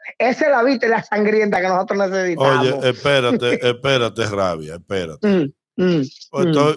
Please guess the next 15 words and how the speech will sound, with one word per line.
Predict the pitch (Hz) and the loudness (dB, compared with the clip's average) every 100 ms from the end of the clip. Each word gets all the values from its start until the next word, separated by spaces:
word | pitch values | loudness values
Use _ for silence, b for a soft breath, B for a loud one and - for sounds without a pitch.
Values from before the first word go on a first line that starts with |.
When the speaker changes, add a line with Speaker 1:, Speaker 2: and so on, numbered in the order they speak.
| _ | _
Speaker 2:
estoy | - 117 131 | -2 0 0
viendo | 143 147 147 147 | 0 -2 -2 -2
aquí | 143 131 117 107 _ _ _ _ _ _ | -4 -4 -6 -6 _ _ _ _ _ _
que | 104 | -12
los | 104 110 | -8 -2
muchachos | 120 127 123 104 95 101 - - _ _ _ _ _ _ _ _ _ | -2 0 2 4 2 -6 -16 -18 _ _ _ _ _ _ _ _ _
están | 107 104 - 110 107 | -8 -6 0 0 0
clamando | 123 120 117 107 101 95 92 - _ _ | 0 2 2 2 0 -2 -10 -14 _ _
por | 104 92 | -6 -4
Vicky. | 87 95 87 - - _ _ _ _ _ _ _ _ _ _ _ _ | -2 -2 -4 -10 -20 _ _ _ _ _ _ _ _ _ _ _ _
Yo | 104 147 | 0 4
a | 170 147 | 6 4
Vicky | 156 160 156 165 - | 0 -4 -10 -12 -10
la | 131 123 | 0 2
llamé | 123 120 120 139 143 - - | 4 2 2 0 0 -4 -18